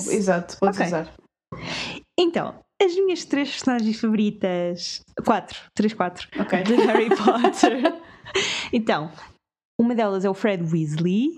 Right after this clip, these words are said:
Speaker 2: Claro. Everybody
Speaker 1: É.
Speaker 2: loves Fred.
Speaker 1: Porquê?
Speaker 2: Não sei.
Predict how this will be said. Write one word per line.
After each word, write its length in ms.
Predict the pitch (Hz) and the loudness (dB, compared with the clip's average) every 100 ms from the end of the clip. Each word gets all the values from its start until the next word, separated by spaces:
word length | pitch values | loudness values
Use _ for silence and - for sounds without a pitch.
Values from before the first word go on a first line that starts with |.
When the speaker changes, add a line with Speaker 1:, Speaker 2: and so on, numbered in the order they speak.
| - | -6
Speaker 2:
Claro. 260 | 165 156 - _ _ _ - | -4 -4 -8 _ _ _ 2
Everybody 340 | 190 196 190 | 4 6 4
Speaker 1:
É. 40 | 180 | 4
Speaker 2:
loves 240 | 180 - | 4 2
Fred. 280 | - 165 180 - - - | 2 2 0 -8 -18 -2
Speaker 1:
Porquê? 400 | - - - 190 | -2 -2 -2 0
Speaker 2:
Não 260 | 175 285 311 | 2 4 4
sei. 360 | - 165 170 | 2 0 -2